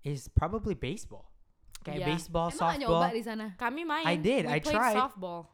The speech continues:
Speaker 1: Tapi masih nggak bisa gitu loh, Kadin. Kayak
Speaker 2: Hmm.
Speaker 1: aku kemarin waktu masih di ini, eh, coba ya mukul-mukul gitu kan. Ada yang lempar, aku
Speaker 3: Hmm.
Speaker 1: mukul.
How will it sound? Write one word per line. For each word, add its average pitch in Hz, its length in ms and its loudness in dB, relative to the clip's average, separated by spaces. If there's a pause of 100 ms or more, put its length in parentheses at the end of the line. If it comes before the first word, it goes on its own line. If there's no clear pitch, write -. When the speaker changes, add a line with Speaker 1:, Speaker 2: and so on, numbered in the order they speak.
Speaker 1:
Tapi 185 200 0
masih 247 240 0
nggak 190 160 4
bisa 196 300 0 (120)
gitu 180 160 -8
loh, 160 100 0
Kadin. 123 380 -6
Kayak 165 320 -6
Speaker 2:
Hmm. - 80 -20 (320)
Speaker 1:
aku 151 220 -2 (300)
kemarin 175 520 0
waktu 147 240 -4
masih 135 300 -4
di 123 500 -8
ini, 147 160 -8 (720)
eh, 127 200 -4
coba 131 300 -2
ya 123 200 -2
mukul-mukul 120 600 -6
gitu 123 180 -8
kan. 120 360 -10
Ada 117 180 -10
yang 113 100 -8
lempar, 117 460 -6
aku 117 160 -8
Speaker 3:
Hmm. 123 160 -8
Speaker 1:
mukul. 117 260 -12